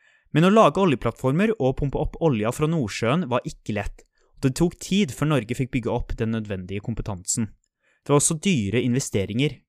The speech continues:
i begynnelsen. Olje kan både være en velsignelse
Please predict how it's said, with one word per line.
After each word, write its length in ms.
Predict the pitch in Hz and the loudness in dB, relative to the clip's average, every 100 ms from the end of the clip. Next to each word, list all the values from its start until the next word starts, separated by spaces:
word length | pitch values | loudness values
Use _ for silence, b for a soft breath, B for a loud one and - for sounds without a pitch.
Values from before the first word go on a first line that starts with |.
| - | -10
i 80 | 104 | -4
begynnelsen. 560 | 117 92 95 - 104 - _ _ _ - | -4 -4 -4 -6 -8 -14 _ _ _ 4
Olje 240 | 185 190 | 6 6
kan 160 | - 190 | 2 0
både 240 | 190 151 | 0 2
være 160 | 170 131 | 2 2
en 80 | 127 | 0
velsignelse 800 | 143 - 120 101 101 - 208 | 0 -2 -2 -2 -2 0 0